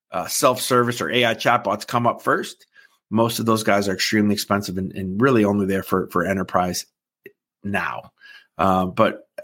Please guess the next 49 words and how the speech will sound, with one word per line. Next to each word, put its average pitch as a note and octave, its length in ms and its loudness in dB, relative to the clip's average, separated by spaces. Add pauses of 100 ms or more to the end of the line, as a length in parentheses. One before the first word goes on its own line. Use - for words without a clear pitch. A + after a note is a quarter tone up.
(240)
there's A2+ 220 0
just C#3+ 200 0
so - 200 0
many A2+ 180 2
people G#2+ 280 0
doing A2+ 300 2
the G#2+ 60 -4
same A2+ 340 2
thing A2 180 0
in G#2+ 80 -2
the G2 80 -6
space G#2+ 540 0
that F#2 300 -2 (280)
it G2 140 -6
has A2+ 300 0
to G#2 80 -4
come G2 200 -4
down. F2+ 380 0 (500)
Um, F#2 200 -8
and A2 100 2
I A2+ 40 0
think A2 220 -2
you'll, F#2+ 100 0 (120)
you'll G#2 100 0
see A2+ 220 0
that G2+ 120 4
if F#2+ 120 -6
we G#2+ 80 0
do G#2+ 100 2
this G2 180 -2
podcast, F#2+ 800 0
you F2 80 -10
know, F2+ 160 -18 (400)
next C#3 320 0
December G#2 440 0
fourteenth, F#2+ 540 -4
that, E2+ 220 -4
that, E2+ 240 -8
that's F#2+ 220 -8
exactly F2 380 -10
what D2 140 -14
we'll - 60 -20
see. - 300 -14
So, - 260 -20 (760)
all C#3 100 4
right, D3 140 2
guys, C#3 300 2
thank D#3+ 320 2
you. D#3 320 2